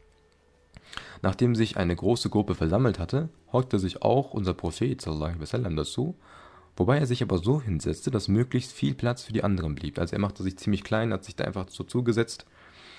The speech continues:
Da merkt, da bemerkte ein Beduine, der dabei stand und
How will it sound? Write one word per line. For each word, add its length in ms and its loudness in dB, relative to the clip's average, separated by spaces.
Da 80 4
merkt, 280 4
da 80 6
bemerkte 420 2
ein 120 4
Beduine, 640 0
der 80 2
dabei 260 4
stand 480 -4
und 160 0